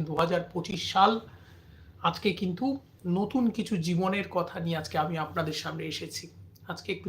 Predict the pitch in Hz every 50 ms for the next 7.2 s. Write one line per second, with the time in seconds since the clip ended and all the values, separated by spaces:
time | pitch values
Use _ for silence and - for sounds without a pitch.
0 | 151 175 175 214 220 196 202 196 208 196 - 202 - - 180 170 185 202 - -
1 | - 180 185 180 175 165 160 160 156 165 170 170 185 165 170 170 165 - 175 170
2 | 160 - - 180 165 156 156 175 175 190 196 185 175 180 - - - - - -
3 | _ _ _ _ _ - _ - - 170 - 170 156 147 165 170 160 - - 170
4 | 165 175 170 165 - - 170 - - - 170 165 165 170 170 - - 196 165 170
5 | 165 165 165 170 180 170 - 220 233 226 - - _ _ _ - - - _ _
6 | - 170 170 170 165 156 160 - - 180 170 160 - - 160 165 165 - - 185
7 | 170 - -